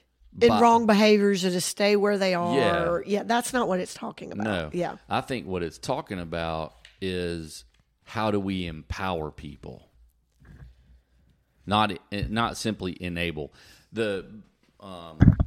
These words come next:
Speaker 2: I mean, I think that, you know, God is able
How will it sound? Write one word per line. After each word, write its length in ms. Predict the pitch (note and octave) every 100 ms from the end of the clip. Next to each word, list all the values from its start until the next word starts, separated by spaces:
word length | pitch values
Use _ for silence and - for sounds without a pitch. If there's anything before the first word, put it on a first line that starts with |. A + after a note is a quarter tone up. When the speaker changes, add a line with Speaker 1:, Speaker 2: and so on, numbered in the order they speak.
| - - - F#2
Speaker 2:
I 20 |
mean, 140 | F#2
I 100 | A2
think 360 | A#2+ G#2 F#2 F2
that, 300 | F2 E2 - _ _ _ _ _ _ _
you 140 | - F2+
know, 120 | D#2+
God 720 | D2+ E2 F#2+ A#2+ F#2+ E2 D2+ - _ _ _ _ - -
is 300 | A#2+ C3+ A2
able 520 | F2+ E2 D2 D#2 E2